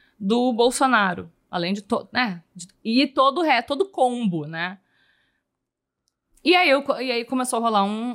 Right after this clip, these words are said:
um, um debate, um, tipo, um fala, responda. Isso virou, isso,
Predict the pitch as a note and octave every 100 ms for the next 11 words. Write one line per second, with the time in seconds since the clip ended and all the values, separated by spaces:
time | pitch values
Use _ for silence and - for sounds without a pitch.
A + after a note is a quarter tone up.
0 | - B3+ C4 - _ _ _ - A#3+ E4
1 | F4 A4+ G#4+ D#4+ D#4 A3+ A3 A#3 A#2+ -
2 | - A#3 C4+ A3+ G#3+ - - C4 C4+ D4
3 | D#4 C#4+ C4+ B3+ C4 A3+ C#4 C#4 D4 D#4
4 | C#4+ C4 C#4 D#4+ - C4 -